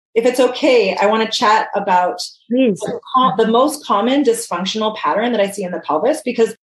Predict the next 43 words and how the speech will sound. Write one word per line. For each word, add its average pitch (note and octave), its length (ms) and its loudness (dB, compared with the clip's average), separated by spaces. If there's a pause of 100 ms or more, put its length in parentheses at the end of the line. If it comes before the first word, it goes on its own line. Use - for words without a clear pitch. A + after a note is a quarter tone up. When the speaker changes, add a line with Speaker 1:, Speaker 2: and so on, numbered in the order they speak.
(160)
Speaker 1:
when A#3 140 2
I A#3 100 4
think C#4+ 160 2
about C#4+ 220 4
the A3+ 60 4
bladder, G3+ 340 2
you F3+ 100 -4
know, E3+ 100 -6
most G#3 300 0
women F#3+ 480 -4 (140)
are F#3+ 200 2
really A3 220 4
concerned G3 400 -2
with, F3+ 140 -2
like, E3+ 180 -6
"Oh D4+ 140 2
gosh, D#4 340 2
like, A3+ 160 -2
is A3+ 100 -2
my B3+ 140 -2
pelvic B3+ 380 0
floor A3+ 180 0
not F#3+ 220 -6
strong D#4 440 0
enough? - 420 -4
Is G3 140 0
that A3+ 240 2
the G#3+ 100 0
problem? A3+ 500 2
Is F#3 80 -6
that G#3+ 180 2
what's G#3 120 -4
going F#3+ 240 -2
on?" C4 440 -2 (320)
And A3+ 160 2
really, D#4+ 260 4
I A#3 120 2
think B3+ 180 2
it's - 160 0
like, G#3 180 -2
we, G3+ 320 -2
we G#3 160 -2
need B3 340 2